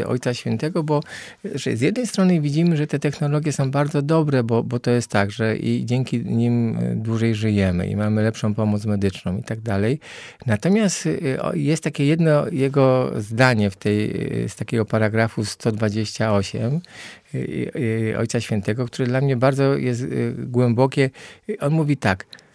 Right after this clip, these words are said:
"E, człowieka nie ocala wzmocniona samowystarczalność, lecz relacje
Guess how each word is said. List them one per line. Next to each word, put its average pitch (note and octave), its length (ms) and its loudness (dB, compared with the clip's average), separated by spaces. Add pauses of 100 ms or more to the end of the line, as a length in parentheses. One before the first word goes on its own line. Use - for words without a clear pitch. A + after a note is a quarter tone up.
(240)
"E, - 40 -4 (320)
człowieka C3+ 840 2 (220)
nie C3+ 380 2
ocala A2+ 840 0 (1000)
wzmocniona A#2+ 920 4
samowystarczalność, A#2 1800 0 (760)
lecz A2+ 300 2 (220)
relacje B2 840 4